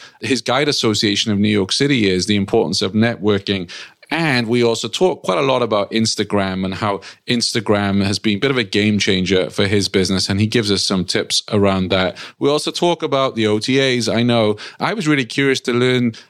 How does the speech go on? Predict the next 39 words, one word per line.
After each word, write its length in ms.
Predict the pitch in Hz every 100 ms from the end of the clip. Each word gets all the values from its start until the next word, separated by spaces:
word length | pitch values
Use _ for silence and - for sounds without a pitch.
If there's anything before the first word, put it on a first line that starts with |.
| -
how 160 | 143
he's 240 | 139 143 -
getting 220 | 135 127
his 140 | 117
tours 360 | - 117 110 -
discovered, 680 | - - - - 147 107 92
because 320 | 107 - 117 - -
he's 220 | - 147
an 80 | 143
off 180 | 139 -
the 100 | 127
beaten 320 | 127 117 110
path 320 | 107 120 110
walking 440 | 113 135 139 113 95
tour. 320 | 98 90 90 -
So 160 | -
we 80 | 135
dig 240 | 127 147 131
into 240 | 123 -
that 160 | 117 110
as 140 | 101
well. 280 | 110 110 120
And 80 | 117
I 100 | 113
have 140 | 113
a 40 |
live 340 | 110 123 160 143
little 220 | 123 113
search 420 | - 117 107 -
online 480 | 107 101 101 101 98 - -
to 80 | 131
see 320 | - 139 120
how 240 | 113 117 110
the 160 | 104
O 100 | 101
T 300 | 98 - 101
As 100 | 95
are 80 | 113
helping 640 | - 220 262 - 110 110